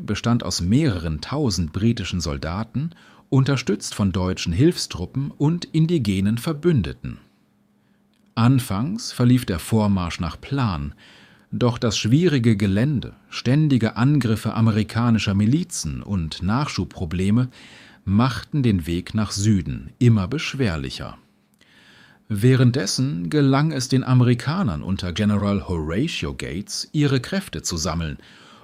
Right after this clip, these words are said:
und Burgoyne bei Saratoga im Bundesstaat New York in eine Falle zu locken. Die entscheidende Auseinandersetzung bestand aus zwei Schlachten,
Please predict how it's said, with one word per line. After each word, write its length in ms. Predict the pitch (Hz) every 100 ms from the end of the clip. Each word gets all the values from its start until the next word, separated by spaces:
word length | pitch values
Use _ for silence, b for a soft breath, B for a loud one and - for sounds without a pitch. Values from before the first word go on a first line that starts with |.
| B
und 320 | 135 139 127
Burgoyne 560 | 98 117 95 101 147 214
bei 160 | 147 120
Saratoga 840 | - 113 104 - 101 117 131 160
im 260 | - 131 110
Bundesstaat 680 | 123 185 180 120 113 101 -
New 120 | 92
York 460 | 82 85 113 - -
in 160 | 131 127
eine 280 | 110 120 185
Falle 380 | - 202 87
zu 160 | 65 -
locken. 400 | 67 64 - 53 - _ _ _ _ _ _ _ -
Die 320 | 117 123 127
entscheidende 760 | 139 131 - 160 226 226 127 123
Auseinandersetzung 1160 | 113 104 92 87 98 131 117 139 - 208 226
bestand 480 | 120 113 - 113 123
aus 220 | - 107
zwei 320 | - 104 120 175
Schlachten, 720 | - 180 - - - 60